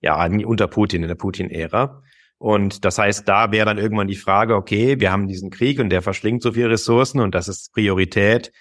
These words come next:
und deshalb akzeptieren wir jetzt eine höhere Inflation, obwohl das politisch unpopulär ist und letztlich auch zu mehr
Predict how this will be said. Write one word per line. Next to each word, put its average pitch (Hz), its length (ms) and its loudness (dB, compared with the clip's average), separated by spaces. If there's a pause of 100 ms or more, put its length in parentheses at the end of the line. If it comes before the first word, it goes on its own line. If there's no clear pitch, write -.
(360)
und 104 180 -4
deshalb 95 260 -2
akzeptieren 95 520 -2
wir 92 60 4
jetzt 90 200 -2
eine 87 280 -4
höhere 107 340 2
Inflation, 101 500 -2
obwohl 98 240 0
das 92 220 2
politisch 87 640 -6
unpopulär 98 720 2
ist 92 180 0
und 85 220 -12 (240)
letztlich 95 400 -6
auch 87 140 -4
zu - 120 -14
mehr 90 220 -6